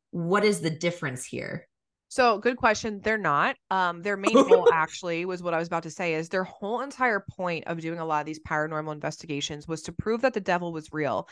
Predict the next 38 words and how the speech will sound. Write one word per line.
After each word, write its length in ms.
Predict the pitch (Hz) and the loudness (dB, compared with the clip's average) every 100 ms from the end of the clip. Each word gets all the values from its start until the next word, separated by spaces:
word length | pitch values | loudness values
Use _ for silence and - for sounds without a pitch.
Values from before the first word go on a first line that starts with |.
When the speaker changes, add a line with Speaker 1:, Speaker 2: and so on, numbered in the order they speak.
| - - - | -18 -20 -4
Speaker 2:
And 260 | 214 214 208 | 0 0 2
they 60 | |
Speaker 1:
Oh. 60 | 220 | 0
Speaker 2:
do 140 | 262 311 | 2 2
have 120 | 381 | 2
a 40 | |
lot 180 | 349 277 | 4 2
of 120 | 240 | 2
published 360 | - 190 180 - | -2 -2 -4 -4
books, 360 | 147 160 185 - | 0 2 0 -6
and 80 | 180 | -4
in 180 | 202 | -4
their 140 | 240 226 | -2 -2
books, 300 | 165 170 190 | 2 2 2
Speaker 1:
Yeah. 60 | 226 | -2
Speaker 2:
like, 160 | 170 | -2
that 200 | 156 160 | 0 0
is 120 | 175 | -2
the 80 | 170 | -8
point 280 | - 175 160 | -10 -10 -6
they 120 | 156 | -6
are 100 | 156 | -4
always 220 | 151 156 | -4 -6
trying 180 | - 151 | -6 -8
to 60 | 147 | -4
get 200 | 143 143 | 0 2
at, 220 | 143 139 | 4 2
is, 100 | 151 | 0
like, 260 | 147 143 - - - _ | -2 -2 -6 -20 -20 _
there 120 | 202 208 | 4 6
Speaker 1:
Yeah. 80 | |
Speaker 2:
is 80 | - | 6
hell, 460 | - 196 185 175 180 _ - | 6 6 8 6 2 _ 0
devil 240 | 190 190 | 2 4
is 180 | 196 185 | 0 0
real. 440 | 175 165 156 156 - | 0 2 4 2 2
Um, 560 | 170 160 156 151 151 165 _ - _ _ - | 4 4 2 -2 -12 -20 _ -20 _ _ 2
but 260 | 214 190 | 2 2